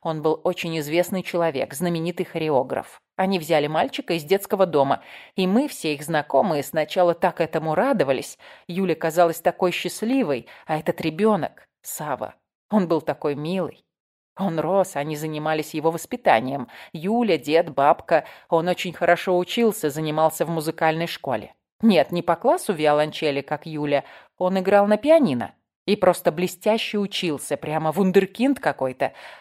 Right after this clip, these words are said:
А потом родители Юли умерли друг за другом в один год, и она осталась одна с ним. И вот тогда мы все стали замечать, что... что у них в семье что-то не так.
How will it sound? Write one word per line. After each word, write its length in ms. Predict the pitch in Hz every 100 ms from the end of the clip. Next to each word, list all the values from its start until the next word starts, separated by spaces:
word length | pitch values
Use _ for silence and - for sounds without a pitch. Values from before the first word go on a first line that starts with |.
| -
А 100 | 156
потом 300 | 160 180 170
родители 460 | 160 170 165 156
Юли 340 | 156 156 156 156
умерли 520 | 208 214 147 127 127 _
друг 280 | 165 160 147
за 100 | 143
другом 380 | 143 156 143 139
в 40 |
один 320 | 143 143 156 147
год, 300 | 135 117 - - -
и 100 | 160
она 260 | 151 156 190
осталась 480 | 160 - 151 147 -
одна 320 | 131 123 117
с 160 | - 131
ним. 240 | 110 92 - _ _ _
И 120 | - 175
вот 300 | 147 - -
тогда 340 | 135 139 143
мы 140 | 135
все 200 | 120 -
стали 300 | 131 - 135
замечать, 560 | 135 139 135 131 170 160
что... 360 | - - 120 - _ _ _ _ _ _
что 240 | - - 147
у 80 | 147
них 180 | 143
в 60 | -
семье 380 | - 143 143 160
что-то 320 | - 143 143
не 140 | 151
так. 440 | 151 120 - -